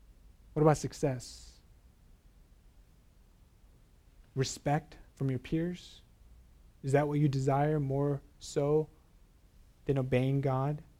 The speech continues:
What about control over your life?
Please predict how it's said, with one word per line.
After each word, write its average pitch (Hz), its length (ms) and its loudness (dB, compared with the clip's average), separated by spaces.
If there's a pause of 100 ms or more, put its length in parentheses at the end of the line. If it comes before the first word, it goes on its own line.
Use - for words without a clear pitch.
(1500)
What 165 120 8
about 165 240 12
control 160 800 6 (1160)
over 143 160 4
your 135 140 6
life? 139 720 0